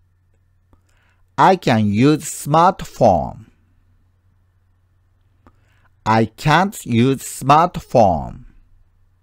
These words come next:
一時停止して、もう一度自分で言えるようにしてください。それでは、主語を変えて練習してみましょ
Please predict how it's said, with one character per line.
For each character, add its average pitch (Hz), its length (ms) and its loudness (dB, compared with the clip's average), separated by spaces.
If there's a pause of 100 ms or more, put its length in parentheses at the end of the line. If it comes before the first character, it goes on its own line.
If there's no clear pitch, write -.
(1120)
一 123 220 -6
時 120 80 -4
停 135 240 2
止 117 220 -4
し - 100 -14
て、 196 180 0
も 127 220 2
う 131 40 0
一 - 140 -8
度 214 80 2
自 123 160 -2
分 120 180 -2
で 214 140 4
言 135 140 4
え 117 100 4
る 117 80 0
よ 139 140 -2
う 202 40 -4
に 240 120 -4
し - 80 -18
て 127 100 -4
く 98 80 -10
だ 76 160 -10
さ 113 220 0
い。 143 160 -4 (3250)
そ - 160 -2
れ 185 100 2
で 175 80 2
は、 117 280 0
主 - 280 -6
語 208 140 4
を 123 100 0
変 113 140 0
え 110 60 -2
て 202 120 -2
練 127 200 2
習 117 180 -6
し 120 100 -10
て 147 120 0
み 107 100 0
ま 85 140 -6
し - 180 -10
ょ 87 340 -6